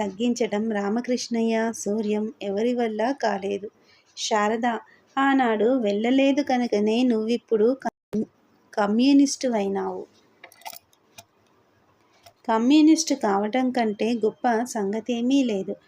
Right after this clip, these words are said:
రామకృష్ణయ్య మందలించాడు కాస్త తీవ్రంగానే. "నువ్వు మహిళా సంఘం సభ్యులకు కబురు పంపు. రాత్రి తొమ్మిది గంటలకు మీటింగు.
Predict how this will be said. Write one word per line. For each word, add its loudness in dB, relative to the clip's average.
రామకృష్ణయ్య 2
మందలించాడు 0
కాస్త -8
తీవ్రంగానే. -6
"నువ్వు 4
మహిళా 0
సంఘం 2
సభ్యులకు 0
కబురు 0
పంపు. -4
రాత్రి 0
తొమ్మిది 0
గంటలకు -2
మీటింగు. -2